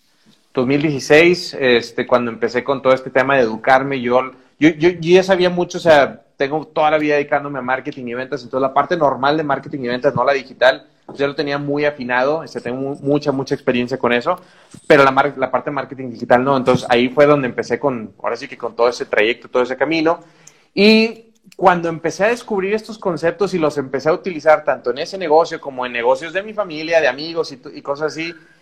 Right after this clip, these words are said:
y empecé a ver que daban resultados, fue donde dije, "A la madre, todo el mundo tiene que saber de eso, o sea, todo mundo tiene que poder utilizar esto", porque, o sea, acá en México y en Latinoamérica, pues realmente muy poquita gente sabe esos conceptos.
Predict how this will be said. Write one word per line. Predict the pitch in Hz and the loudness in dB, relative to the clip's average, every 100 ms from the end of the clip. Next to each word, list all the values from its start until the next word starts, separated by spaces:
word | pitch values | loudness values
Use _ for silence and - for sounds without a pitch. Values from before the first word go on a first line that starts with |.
| _ | _
y | 147 | 0
empecé | 135 139 143 | 0 2 4
a | |
ver | 151 170 | 6 6
que | 190 | 4
daban | 156 165 170 | 4 2 -2
resultados, | 143 131 135 156 151 | -6 -2 0 0 0
fue | 151 | -2
donde | 147 147 | -2 -4
dije, | 143 135 120 | -6 -6 -6
"A | 110 110 | -6 -8
la | 107 | -10
madre, | 104 123 135 | -8 -4 -4
todo | 120 123 131 | -2 0 0
el | 151 | 0
mundo | 143 151 156 147 | -2 -2 -2 -2
tiene | 143 143 | -4 -6
que | 143 | -12
saber | 139 131 127 | -6 -4 -2
de | 120 | -6
eso, | 120 | -10
o | 117 | -12
sea, | 107 | -16
todo | 107 131 135 | 4 6 6
mundo | 151 139 139 135 151 190 - _ _ _ _ _ _ - | 4 2 0 4 4 4 -6 _ _ _ _ _ _ 2
tiene | 123 143 | 4 4
que | 165 | 2
poder | 156 143 | 4 6
utilizar | 151 135 127 127 151 | 6 4 4 4 4
esto", | 196 202 | 2 0
porque, | - 147 147 123 | 0 0 2 2
o | 120 | 2
sea, | 131 131 123 | 4 4 2
acá | 123 139 | -4 0
en | 156 | -2
México | 180 175 190 190 | 0 -4 -4 0
y | 175 | 2
en | |
Latinoamérica, | 139 131 127 131 147 151 180 175 _ _ _ | 2 -2 -4 -2 -2 2 2 2 _ _ _
pues | 139 | 0
realmente | 143 147 175 175 | 4 4 2 -4
muy | 170 175 | -2 -4
poquita | 185 180 - | -4 -10 -6
gente | 190 180 180 | -4 -4 -6
sabe | 175 185 | -2 -2
esos | 185 - | -2 -4
conceptos. | 147 180 196 175 | -2 -2 -2 -6